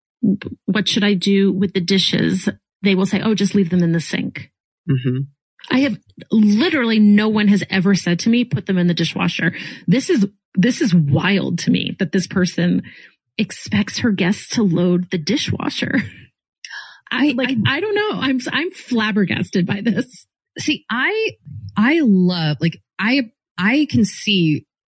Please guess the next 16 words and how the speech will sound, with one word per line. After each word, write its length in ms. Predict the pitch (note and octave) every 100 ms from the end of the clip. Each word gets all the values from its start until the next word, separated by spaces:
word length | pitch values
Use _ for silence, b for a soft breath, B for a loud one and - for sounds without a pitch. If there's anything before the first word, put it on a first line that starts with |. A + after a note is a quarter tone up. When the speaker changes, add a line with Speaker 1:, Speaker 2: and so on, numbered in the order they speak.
| _ _ -
Speaker 2:
what 260 | D#3 D#3+
this 160 | D#3 C#3+
person 340 | A2+ C3+ D3
is 120 | C3 B2+
experiencing. 800 | - A#2 G2+ G#2+ G#2+ - D#3+ C#3+ B B
Because 240 | G#3+ B3 A#3+
if 80 |
someone, 420 | - C#4 D#4 D#4+ G3+
like, 200 | G#3 G3+
if 160 | G3+ -
I 200 | F#3 G#3+
hosted 560 | A3 G3+ F#3 - F#3 D#3+ C3+
dinner 240 | D#3+ C#3+ D3
at 60 |
my 100 | C#3+
house 380 | C#3 C3 D#3